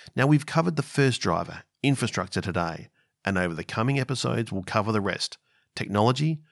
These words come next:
population, government-granted licenses, and of course,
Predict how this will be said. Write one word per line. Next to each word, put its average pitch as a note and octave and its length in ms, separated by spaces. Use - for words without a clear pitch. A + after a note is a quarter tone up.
population, G#2+ 720
government-granted A2+ 720
licenses, F2 640
and F#2+ 160
of F2 160
course, - 400